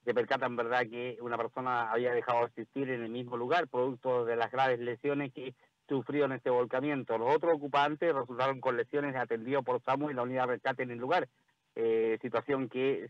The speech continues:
se, mm, personal de, de, del retén Agua Fresca, ¿verdad?, dio cuenta rápidamente al fiscal de turno. Este instruyó que rápidamente personal de la ciat de Carabineros de Punta Arenas concurra hasta, hasta este lugar a hacer los peritajes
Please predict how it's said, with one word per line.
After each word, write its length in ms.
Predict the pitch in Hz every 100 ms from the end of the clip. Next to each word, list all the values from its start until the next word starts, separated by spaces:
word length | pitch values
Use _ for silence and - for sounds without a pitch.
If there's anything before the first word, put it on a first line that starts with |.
| -
se, 240 | 117 110
mm, 300 | 107 107 101 _
personal 380 | 120 113 123 120
de, 340 | 120 113 110 - _ _ _ _ -
de, 880 | 117 110 107 107 107 107 104 98 98
del 120 | 110
retén 260 | 117 135 151
Agua 220 | 131 120
Fresca, 320 | 143 151 127
¿verdad?, 240 | 120 120 123
dio 100 | 123
cuenta 340 | 127 113 120
rápidamente 680 | 117 123 120 123 131 131 123
al 200 | 113 104
fiscal 260 | - - 127
de 100 | 131
turno. 480 | 151 147 139 131 113
Este 280 | 117 - 120
instruyó 400 | 113 123 127 123
que 80 |
rápidamente 520 | 117 123 123 120 131 117
personal 360 | 110 123 123
de 80 | 120
la 140 | 110
ciat 280 | - 156 131 107
de 260 | 123 143 _ _ _ -
Carabineros 640 | 123 120 120 135 135 127
de 160 | 117 117
Punta 220 | 131 127
Arenas 320 | 135 147 143
concurra 460 | 139 147 143 139 123
hasta, 580 | - 139 113 110 104
hasta 240 | 107 - 120
este 220 | 120 127
lugar 240 | 127 135
a 20 | 127
hacer 160 | 135
los 140 | 123 117
peritajes 540 | 123 123 123 127 120